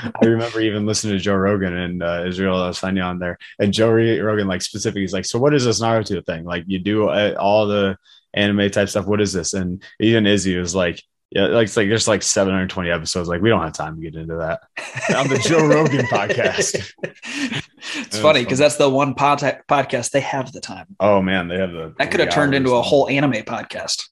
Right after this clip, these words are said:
Speaker 1: Like this one.
Speaker 2: Yeah, exactly.
Speaker 1: But, but no, isolating different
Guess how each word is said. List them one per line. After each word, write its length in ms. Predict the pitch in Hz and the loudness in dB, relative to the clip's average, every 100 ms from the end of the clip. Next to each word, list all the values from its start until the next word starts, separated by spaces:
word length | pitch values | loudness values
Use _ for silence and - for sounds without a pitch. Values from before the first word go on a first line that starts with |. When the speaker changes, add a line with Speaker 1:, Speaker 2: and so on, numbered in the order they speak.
| - | -8
Speaker 1:
Like 180 | 92 - | -6 -2
this 220 | 110 - | -2 -2
one. 140 | - - | -12 -2
Speaker 2:
Yeah, 180 | 139 190 | 4 4
exactly. 600 | - - 185 - - - - | 4 2 2 0 -6 -10 -12
Speaker 1:
But, 160 | - - _ - - | -14 -14 _ -20 -2
but 120 | - 127 | 2 6
no, 100 | 131 | 6
isolating 760 | 110 143 - 180 165 147 117 | 6 2 2 4 4 2 0
different 460 | 110 - 113 101 | -2 -2 -2 -2